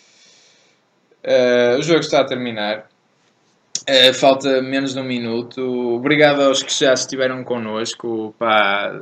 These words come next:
se gostaram, partilhem o vídeo. Vai ficar agora disponível, se quiserem ir ouvindo a nossa análise. Há aqui um <laughs> remate fortíssimo do Marítimo a acabar, mas o Casillas controla.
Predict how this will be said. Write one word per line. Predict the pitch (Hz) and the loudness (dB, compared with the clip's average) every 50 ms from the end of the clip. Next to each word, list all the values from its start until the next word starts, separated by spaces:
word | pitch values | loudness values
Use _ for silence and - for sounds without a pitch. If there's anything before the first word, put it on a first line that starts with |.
| - - | -10 -8
se | - - 139 | -6 -4 -4
gostaram, | 127 127 120 - - 131 127 123 123 123 123 120 117 117 | -4 -4 -4 0 4 6 6 6 6 2 -2 -6 -6 -2
partilhem | - 139 135 135 - 123 123 123 123 123 131 123 123 123 123 120 | 0 0 0 0 -2 -4 -4 -4 -4 -4 -4 -4 -4 -6 -8 -8
o | 113 104 | -8 -6
vídeo. | 107 113 113 113 117 110 | -4 -4 -2 -2 -2 -2
Vai | 113 110 107 | 0 -2 -2
ficar | - - 117 107 107 | -2 0 0 0 2
agora | 107 107 107 107 | 2 0 -2 -2
disponível, | 101 - - - 117 107 107 107 107 110 110 110 110 107 104 | -4 -6 -10 -10 -8 -6 -4 -4 -4 -4 -4 -6 -8 -10 -12
se | - - - | -14 -12 -12
quiserem | 117 101 107 107 104 107 104 107 | -8 -6 -4 -4 -4 -4 -6 -8
ir | 107 107 | -6 -6
ouvindo | 110 107 107 110 107 107 | -6 -6 -6 -6 -8 -6
a | 107 107 | -6 -6
nossa | 107 107 - - 110 | -6 -6 -6 -4 -4
análise. | 107 107 107 107 110 117 120 120 117 - - _ _ _ _ _ _ _ - | -4 -2 -2 -2 -2 -2 -4 -8 -10 -12 -16 _ _ _ _ _ _ _ -6
Há | 113 113 | -4 -4
aqui | 117 - 151 | -2 0 0
um | 143 - | 0 0
<laughs> | |
remate | - 165 165 156 175 - 143 - | 2 2 4 4 4 2 2 0
fortíssimo | - 165 139 - 151 143 - - 147 143 | -2 -2 -2 0 -2 -2 -2 -4 -6 -6
do | 131 135 | -6 -4
Marítimo | 135 123 123 123 - - 123 120 | -2 -2 -2 -4 -4 -6 -6 -4
a | 117 | -4
acabar, | 110 - 120 110 110 113 113 110 110 | -4 -4 -4 -4 0 0 0 0 -2
mas | 113 110 107 107 101 | -4 -6 -8 -8 -8
o | 107 104 | -10 -6
Casillas | - 113 110 107 110 110 110 104 - | -2 -2 -2 0 -2 -4 -4 -6 -6
controla. | - 117 113 104 117 117 120 123 127 135 131 | -8 -10 -10 -6 -2 -2 0 0 0 -4 -6